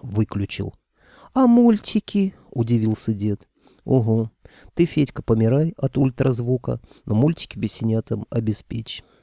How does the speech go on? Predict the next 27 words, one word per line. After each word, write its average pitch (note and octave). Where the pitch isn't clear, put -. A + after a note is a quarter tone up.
Через A#2
двадцать -
минут G#2
мы B2+
ограниченным G#2+
коллективом C#3+
собрались G#2
на G#2
завтрак. -
Алёна C#3+
осталась G2
в -
Лукошкино, C#3
а C#3
Колымдай B2+
с -
утра A#2
пораньше A2+
гонял G2+
своих G2+
парней G2
вокруг G2+
Лысой G2+
горы G#2
с -
полной G2
выкладкой. G#2